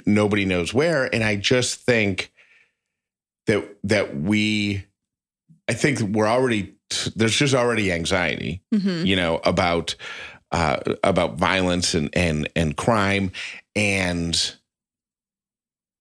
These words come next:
Speaker 1: you just, you, I, I, you, you don't, you don't have to be doing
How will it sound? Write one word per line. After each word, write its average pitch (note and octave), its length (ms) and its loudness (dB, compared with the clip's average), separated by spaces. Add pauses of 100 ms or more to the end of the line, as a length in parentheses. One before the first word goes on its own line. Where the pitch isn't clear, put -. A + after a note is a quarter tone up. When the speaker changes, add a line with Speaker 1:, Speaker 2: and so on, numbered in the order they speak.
(320)
Speaker 1:
you A2+ 200 0
just, G#2+ 480 0
you, G2+ 480 0
I, F#2+ 240 2
I, F#2+ 200 0
you, F#2+ 320 -2
you G2+ 160 2
don't, G2+ 300 0 (1160)
you A2 100 4
don't C3+ 120 4
have B2+ 160 0
to A2+ 80 2
be F#2+ 280 0 (840)
doing A#2+ 440 0